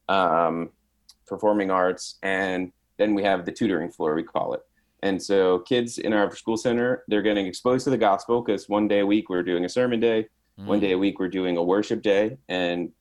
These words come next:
Speaker 1: the kids and the teams are leading it, uh,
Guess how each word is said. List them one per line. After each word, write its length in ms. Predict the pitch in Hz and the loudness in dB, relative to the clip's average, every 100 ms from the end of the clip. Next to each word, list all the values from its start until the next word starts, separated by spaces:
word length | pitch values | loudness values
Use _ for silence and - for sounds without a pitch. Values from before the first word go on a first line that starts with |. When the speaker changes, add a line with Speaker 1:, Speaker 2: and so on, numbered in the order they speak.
| - | -8
Speaker 1:
the 100 | 101 | -6
kids 300 | - 113 104 | -2 -2 0
and 100 | 98 | -4
the 60 | |
teams 320 | 90 107 101 95 | -2 -2 0 0
are 100 | 92 | 0
leading 340 | 101 107 107 | 2 2 2
it, 220 | 107 - _ _ _ _ _ | 0 -2 _ _ _ _ _
uh, 280 | 98 95 90 | 0 2 0